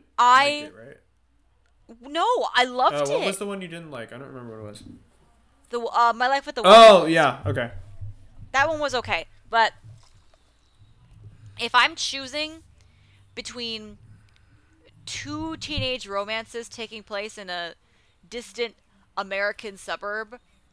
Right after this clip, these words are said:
Speaker 1: where a girl is torn between two brothers, I'm picking Summer I Turned Pretty. Because the acting is so much better. The characters are more likable and a little bit more dramatic, and the story moves a little bit more tumultuously.
Speaker 2: I love how you just said that, and the
Speaker 1: So
Speaker 2: whole plot was on my block.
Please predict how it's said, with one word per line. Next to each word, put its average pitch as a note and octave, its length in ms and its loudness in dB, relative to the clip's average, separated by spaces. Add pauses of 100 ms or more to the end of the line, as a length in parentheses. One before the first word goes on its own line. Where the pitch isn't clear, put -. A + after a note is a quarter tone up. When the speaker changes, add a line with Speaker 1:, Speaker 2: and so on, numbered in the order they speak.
(220)
Speaker 1:
where F#3 280 -8
a F#3+ 100 -12
girl G3+ 360 -6
is G#3 120 -14
torn G#3 240 -14
between G3 260 -20
two G3+ 160 -18
brothers, F#3+ 440 -8
I'm B3+ 140 -2
picking C4+ 400 -12
Summer F#3+ 300 -8
I E3+ 80 -6
Turned D#3+ 260 -16
Pretty. - 300 -20 (1700)
Because G#3+ 240 -10
the G#3 160 -16
acting A3+ 380 -6
is B3 100 -10
so A3+ 140 -12
much G3 240 -14
better. E3 320 -14 (920)
The - 80 -14
characters A#3+ 520 -6
are B3+ 80 -10
more A#3 180 -10
likable G3 480 -8
and F#3+ 120 -12
a F#3+ 60 -12
little G3 160 -18
bit A#3 100 -16
more G#3 180 -12
dramatic, F#3 640 -12 (400)
and G#3 160 -12
the G#3 60 -16
story A3+ 500 -10
moves G3+ 360 -20
a F#3+ 60 -16
little F#3+ 200 -16
bit F#3+ 120 -18
more F3+ 200 -16
tumultuously. E3 500 -10
Speaker 2:
I D3+ 40 -2
love D#3+ 120 -4
how F#3+ 80 -2
you G3 180 -2
just D3+ 300 -8
said C3 240 -4
that, D#3+ 320 -4
and G3+ 160 -6
the C3+ 80 -4
Speaker 1:
So C3+ 60 -12
Speaker 2:
whole C#3+ 180 -8
plot C3+ 340 -6
was C3+ 200 -10
on B2 200 -12
my A#2 120 -10
block. G#2+ 420 -16